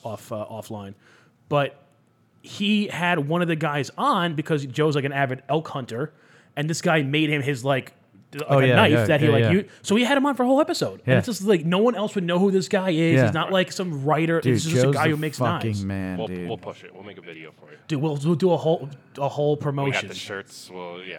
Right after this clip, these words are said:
Speaker 3: we
Speaker 1: Yeah.
Speaker 3: got
Speaker 2: All right,
Speaker 1: I,
Speaker 2: let's
Speaker 1: I
Speaker 2: do
Speaker 1: think
Speaker 2: it.
Speaker 1: he would be willing to do it.
Speaker 2: I think, uh, you never know. You never know what's
Speaker 1: <laughs>
Speaker 2: going on.
Speaker 3: Uh, you're right.
Speaker 2: You
Speaker 3: He's
Speaker 2: never
Speaker 3: already
Speaker 2: know
Speaker 3: got it
Speaker 2: what's
Speaker 3: working.
Speaker 2: going
Speaker 3: He's already
Speaker 2: on.
Speaker 3: got it working. He doesn't need us. <laughs>
Speaker 2: No.
Speaker 1: Um,
Speaker 2: Um,
Speaker 1: this is from Smoke Rings and Pairings.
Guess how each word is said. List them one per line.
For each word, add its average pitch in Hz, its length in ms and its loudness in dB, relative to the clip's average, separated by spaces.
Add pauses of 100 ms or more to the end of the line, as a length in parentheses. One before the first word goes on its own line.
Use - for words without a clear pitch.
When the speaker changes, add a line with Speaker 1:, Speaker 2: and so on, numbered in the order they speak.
Speaker 3:
we 143 100 -4
Speaker 1:
Yeah. - 80 -4
Speaker 3:
got 117 80 -4
Speaker 2:
All 104 80 0
right, 80 180 -8 (120)
Speaker 1:
I, 143 40 -2
Speaker 2:
let's 147 140 -2
Speaker 1:
I 160 100 6
Speaker 2:
do - 60 2
Speaker 1:
think 277 180 4
Speaker 2:
it. - 40 4
Speaker 1:
he 160 40 6
would 131 140 4
be 120 80 0
willing 120 200 0
to 101 60 -6
do 117 200 -2
it. 95 120 -8 (180)
Speaker 2:
I 104 120 0
think, 104 440 -2
uh, 85 320 -6 (160)
you 101 80 -6
never 101 260 -4
know. 120 320 0
You 85 120 -8
never 110 220 -2
know 131 220 0
what's - 300 -4
Speaker 1:
<laughs> - 20 -18
Speaker 2:
going 113 320 4
on. 107 340 2
Speaker 3:
Uh, 92 40 -2
you're 92 120 -2
right. 95 100 -2
Speaker 2:
You 101 60 0
Speaker 3:
He's - 20 2
Speaker 2:
never 127 220 2
Speaker 3:
already 139 140 4
Speaker 2:
know 139 60 4
Speaker 3:
got - 60 4
it - 60 4
Speaker 2:
what's 120 120 -2
Speaker 3:
working. - 140 0
Speaker 2:
going 151 300 6
Speaker 3:
He's - 20 2
already 139 440 4
Speaker 2:
on. 76 80 -2
Speaker 3:
got 80 60 0
it 80 40 -6
working. 80 240 -4
He 95 80 -6
doesn't 85 220 -4
need 80 140 -16
us. - 280 -12
<laughs> 208 360 2 (260)
Speaker 2:
No. 147 200 6
Speaker 1:
Um, 131 420 4 (480)
Speaker 2:
Um, 113 680 0
Speaker 1:
this 160 180 -2
is 175 100 -2
from 147 460 0
Smoke 165 540 2
Rings 156 380 2
and 131 140 0
Pairings. 110 680 -6